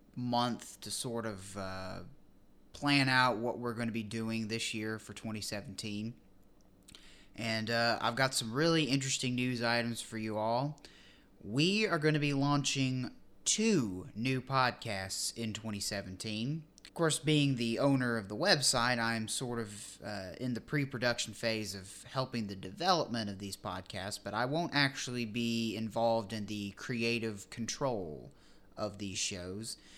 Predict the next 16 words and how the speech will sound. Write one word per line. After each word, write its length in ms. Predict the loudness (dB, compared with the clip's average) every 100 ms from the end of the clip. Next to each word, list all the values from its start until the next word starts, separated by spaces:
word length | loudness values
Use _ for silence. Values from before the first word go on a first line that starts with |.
| -20 -4
No, 340 | 4 8 8 6
I've 200 | 6 6
got 240 | 6 6
some 300 | 4 -2 -2 -2
really 840 | 0 2 4 2 2 2 0 -2 -8 -14 0
awesome 440 | 4 4 4 0
talent 460 | 0 2 4 4 0
coming 320 | -2 2 4
in 360 | 4 4 0 -4 -8 -20 -6
that 220 | 0 2
are 340 | 2 0 -2 -6 -12 -12 -2
gonna 260 | 0 0
shake 440 | 2 4 4 2 0
things 340 | 2 2 2
up 280 | 0 0 -6
here 440 | -4 -2 -4 -6